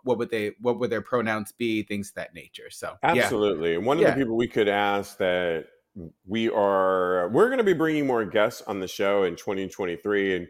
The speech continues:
Speaker 1: Oh, yeah.
Speaker 2: Kyle, who's been on our show before, who's talked a lot about transgender, um, being a transgender male, I, he would be one of the first people that I would go to, to ask at least where he stands on this side of it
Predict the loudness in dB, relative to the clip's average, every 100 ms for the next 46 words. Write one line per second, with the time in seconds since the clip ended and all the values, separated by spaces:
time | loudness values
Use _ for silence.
0 | -4 0 2 4 4 4 4 2 0 -8
1 | -6 -2 0 -2 -4 -8 -18 -20 _ 0
2 | 2 2 0 0 0 0 -2 0 0 0
3 | -8 -4 -6 -2 -2 0 2 0 -2 -6
4 | -6 -8 -8 -6 -2 0 0 0 -4 _
5 | _ -20 _ -2 -2 -2 -6 -12 -4 -2
6 | 0 -2 -2 -4 -4 -6 -6 -10 _ -10
7 | 0 2 4 4 2 0 -4 _ _ _
8 | _ _ _ -20 _ -2 -2 -2 -2 -2
9 | -2 -2 -2 -4 -4 -4 -4 -10 -8 -4
10 | -2 -2 -2 -2 -2 -2 -4 -4 -6 -6
11 | -2 0 0 0 0 0 0 0 -2 -4
12 | -2 -6 -4 -2 -2 -6 -6 -4 -4 -2
13 | -2 -4 -16 -20 _ -4 2 4 4 2
14 | 2 2 0